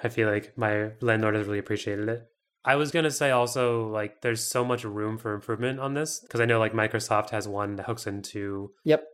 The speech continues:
Speaker 1: all of their, like, Windows domain enterprise software, and I'm sure other companies have them for, like, customers.
Speaker 2: Yeah.
Speaker 1: If someone was dedicated enough, they could probably write one that hooks into, like, Gmail and Facebook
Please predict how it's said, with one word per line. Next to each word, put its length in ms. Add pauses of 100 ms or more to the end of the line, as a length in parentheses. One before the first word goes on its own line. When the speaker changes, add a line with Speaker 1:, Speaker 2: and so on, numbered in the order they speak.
(220)
Speaker 1:
all 200
of 60
their, 120
like, 180
Windows 720
domain 720 (140)
enterprise 460
software, 640 (160)
and 280
I'm 80
sure 160
other 140
companies 320
have 180
them 160
for, 200
like, 220
customers. 600
Speaker 2:
Yeah. 180 (240)
Speaker 1:
If 140
someone 420
was 140
dedicated 400
enough, 320
they 80
could 240
probably 240
write 180
one 180
that 60
hooks 220
into, 200
like, 180
Gmail 680
and 160
Facebook 520